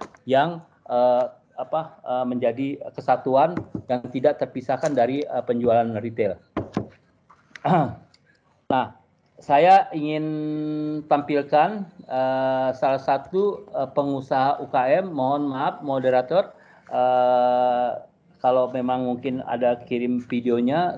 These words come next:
saya ada kirim, eh, sosok Ibu Nurjana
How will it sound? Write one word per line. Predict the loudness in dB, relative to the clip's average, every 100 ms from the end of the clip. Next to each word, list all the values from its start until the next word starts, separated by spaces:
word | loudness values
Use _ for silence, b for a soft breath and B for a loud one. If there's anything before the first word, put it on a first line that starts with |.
| -2
saya | 2 4
ada | 6 6 4 B B -14 -6
kirim, | 0 2 2 0
eh, | 0 2 4 2
sosok | 0 0 2 0 -2
Ibu | -6 -2 -4 -2
Nurjana | -4 0 2 2 2 -2